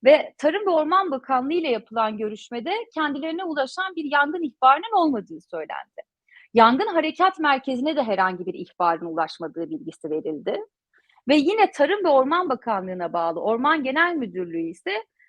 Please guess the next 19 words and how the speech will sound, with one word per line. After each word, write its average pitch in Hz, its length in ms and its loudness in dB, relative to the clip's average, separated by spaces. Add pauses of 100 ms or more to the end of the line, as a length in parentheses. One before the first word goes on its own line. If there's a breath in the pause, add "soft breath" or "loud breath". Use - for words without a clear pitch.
(140)
genel 349 360 2
müdürün 226 320 -4
Antalya'daki 254 760 -2
yangın 269 380 0
bölgesinde 196 560 -2
olduğu, 185 380 -4
olduğu 233 460 -2
gibi 202 160 -6
aktarıyorum, 165 720 -2 (360 soft breath)
yapılan 311 400 4
incelemede 233 600 0
Cudi 311 280 -2
Dağı'nda 233 340 6
herhangi 320 440 0
bir 277 40 -4
yangın 262 360 -2
olmadığını 202 540 -2
ifade 151 480 -6
ediyor. - 320 -20